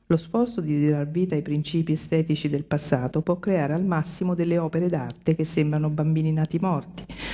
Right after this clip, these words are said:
Noi non possiamo, ad esempio, avere la sensibilità e la vita interiore degli antichi greci,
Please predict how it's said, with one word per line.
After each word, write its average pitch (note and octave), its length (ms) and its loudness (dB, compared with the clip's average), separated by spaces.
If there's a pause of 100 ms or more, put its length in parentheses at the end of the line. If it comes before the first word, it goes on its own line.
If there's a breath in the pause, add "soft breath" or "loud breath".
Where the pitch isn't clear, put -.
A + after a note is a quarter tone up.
(180 loud breath)
Noi F#3+ 200 2
non C#3+ 160 0
possiamo, D#3+ 460 0
ad C#3+ 60 0
esempio, C#3+ 460 -2
avere D3+ 220 2
la D3+ 100 -2
sensibilità D3+ 720 -2
e D#3 60 0
la D3+ 120 2
vita D#3 220 0
interiore D3+ 440 0
degli D3 220 0
antichi D3 380 -2
greci, C#3+ 520 0